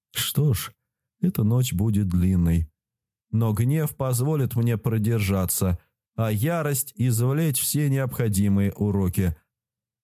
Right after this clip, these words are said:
Пусть учитель из этой немногословной скотины и паршивой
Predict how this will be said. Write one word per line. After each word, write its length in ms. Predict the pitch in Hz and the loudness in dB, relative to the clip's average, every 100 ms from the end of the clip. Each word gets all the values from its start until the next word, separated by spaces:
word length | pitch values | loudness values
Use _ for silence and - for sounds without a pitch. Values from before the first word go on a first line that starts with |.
| - | -4
Пусть 300 | 196 202 131 | -2 0 0
учитель 600 | 110 - 160 135 127 120 | -2 0 0 0 0 0
из 280 | 110 117 - | 0 -2 -2
этой 360 | - 120 107 107 | -2 -2 0 0
немногословной 1160 | 110 123 123 120 120 117 117 - 120 110 104 104 | 2 2 2 2 2 0 0 0 0 2 2 2
скотины 840 | - - 107 98 170 180 143 127 | 0 -2 -2 0 0 2 2 2
и 120 | 165 160 | 0 0
паршивой 800 | 120 110 123 - 202 127 95 | -2 -4 -4 -2 0 2 2